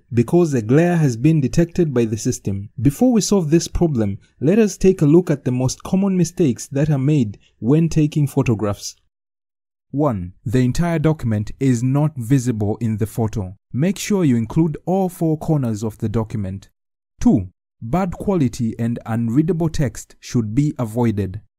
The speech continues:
Three, avoid glares. Check that the document and background are not reflecting light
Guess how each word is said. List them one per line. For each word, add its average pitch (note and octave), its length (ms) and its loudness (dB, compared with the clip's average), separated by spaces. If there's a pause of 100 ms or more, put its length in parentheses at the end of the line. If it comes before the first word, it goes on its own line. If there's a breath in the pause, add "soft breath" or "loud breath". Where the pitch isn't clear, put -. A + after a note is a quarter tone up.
(180)
Three, C#3 420 -2 (100)
avoid C3 520 0
glares. A2 520 -2 (180)
Check G3 300 -6
that A2 320 -6 (180 soft breath)
the C3 160 -2
document G#3+ 560 -2
and C#3 220 0
background A2 540 -4 (220)
are C3+ 160 -4
not F3 320 -2
reflecting D#3+ 640 -4
light C#3+ 380 -2